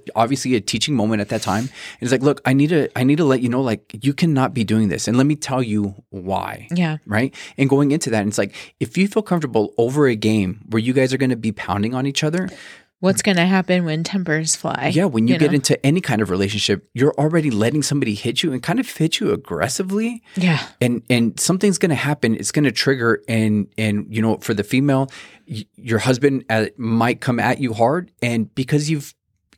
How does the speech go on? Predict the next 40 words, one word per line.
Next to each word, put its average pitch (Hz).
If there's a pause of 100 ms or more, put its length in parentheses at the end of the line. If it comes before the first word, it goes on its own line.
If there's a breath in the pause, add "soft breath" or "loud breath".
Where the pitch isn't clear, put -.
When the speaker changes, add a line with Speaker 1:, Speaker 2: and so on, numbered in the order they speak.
Speaker 1:
conditioned 123
yourself 175
that 110 (220)
that's, 117 (100)
this 143
is 151
okay. 147
Speaker 2:
Then 175
you're 175
gonna 175
hit 165
back 165
harder. 165
And 160
then 175
it 175
becomes 165
this 160
Speaker 1:
You're 185
gonna -
Speaker 2:
battle 170
Speaker 1:
hit, 165
Speaker 2:
of 143
Speaker 1:
or 143
Speaker 2:
the, 151
Speaker 1:
you're, 143
Speaker 2:
yes. 160
Speaker 1:
or 180
you're 113
gonna 107
hit 127
back 107
harder, 147 (100)
or 175
you're 135
just 135
gonna 135
allow 101
it. - (200)
Speaker 2:
Yeah. 160